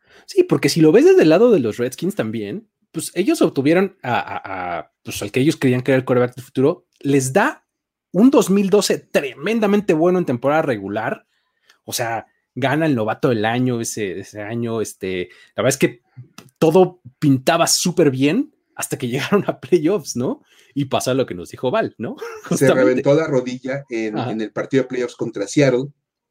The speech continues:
Speaker 2: que
Speaker 1: Ujú.
Speaker 2: curiosamente hay que decir, como apunte, que todo el mundo se peleó por Andrew Luck y, y Robert Griffin, y en la tercera ronda de ese año,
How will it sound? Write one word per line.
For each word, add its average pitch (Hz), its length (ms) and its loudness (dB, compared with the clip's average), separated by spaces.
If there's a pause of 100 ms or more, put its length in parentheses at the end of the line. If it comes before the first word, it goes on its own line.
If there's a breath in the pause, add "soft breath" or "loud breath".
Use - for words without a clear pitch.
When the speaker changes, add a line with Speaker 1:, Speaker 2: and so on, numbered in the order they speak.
(160)
Speaker 2:
que 135 100 -4
Speaker 1:
Ujú. 131 80 -4
Speaker 2:
curiosamente 202 760 4
hay 202 80 -2
que 143 120 2
decir, 113 400 -2 (220)
como 92 220 -10
apunte, 123 560 -4 (800)
que 180 100 0
todo 285 240 4
el 247 60 2
mundo 254 200 4
se 208 140 0
peleó 180 300 2
por 170 140 6
Andrew 165 220 4
Luck 160 180 2
y, 151 160 -2
y 139 40 -6
Robert 147 320 2
Griffin, 139 400 0 (1080)
y 135 100 2
en 135 100 4
la 139 180 2
tercera 175 480 4
ronda 175 320 6
de 156 80 6
ese 160 180 2
año, 139 320 2